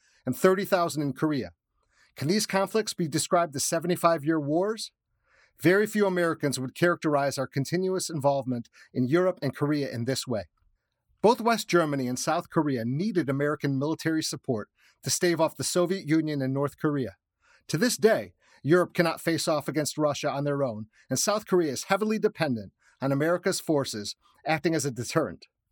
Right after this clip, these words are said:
The Afghan military could have been sustained at a fraction of the cost of America's other military alliances. As it stands, the situation in Afghanistan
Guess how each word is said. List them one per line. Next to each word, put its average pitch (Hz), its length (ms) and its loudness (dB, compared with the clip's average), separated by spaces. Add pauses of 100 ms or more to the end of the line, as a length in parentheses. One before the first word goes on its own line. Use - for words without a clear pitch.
(180)
The 151 140 0
Afghan 214 360 0
military 127 560 -2
could 143 180 -2
have 147 100 -2
been 156 120 -2
sustained 147 460 -2
at 135 80 -2
a 123 60 -2
fraction - 480 -2
of 127 80 -4
the 139 80 -2
cost - 340 0
of 120 80 -2
America's 131 540 -2
other 151 180 -2
military 139 480 -2
alliances. 113 680 -8 (580)
As 185 160 2
it 247 140 -4
stands, 131 400 -2
the 135 80 -4
situation 190 580 -2
in 127 140 0
Afghanistan 127 840 -6